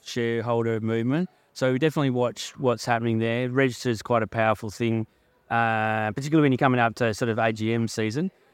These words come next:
Um, but you definitely want to see what people's thought processes are. And, uh, y-, you know, lessons learned, you don't know what everyone's, uh, situation is. Some people have things going on that they need to resolve, um,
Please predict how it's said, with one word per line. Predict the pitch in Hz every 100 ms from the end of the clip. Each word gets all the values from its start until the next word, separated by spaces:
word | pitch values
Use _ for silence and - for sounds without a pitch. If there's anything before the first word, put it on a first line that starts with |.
| _
Um, | - 117 117 117 110
but | 151 147
you | 143
definitely | 170 160 143
want | 131 131
to | 123 113
see | - 131 120 117
what | - 127 123 -
people's | 127 117 113 - - _ -
thought | 123 120 - _ 127
processes | 117 - 104 113
are. | 120 139 - _ _
And, | 170 170 180 180 175 - _
uh, | 156 156 156 151 147
y-, | 160 190 170 _ _ _
you | 196 190
know, | 151
lessons | 143 147 156 - 139 123
learned, | 139 143 143 147
you | 156
don't | 160 143
know | 139 123
what | 123 117
everyone's, | 120 120 113 110 104 - - - 117
uh, | 113 107
situation | - 117 113 117 - 127
is. | 131
Some | - 123 - 120
people | 120 117 120 110 _ _ _
have | 117 110 - _ _ _ _ _ -
things | 127 117
going | 123 120 120
on | 123 123
that | 120
they | 120
need | 120 120
to | 117 117
resolve, | 120 113 123 123 120 - -
um, | 131 120 117 117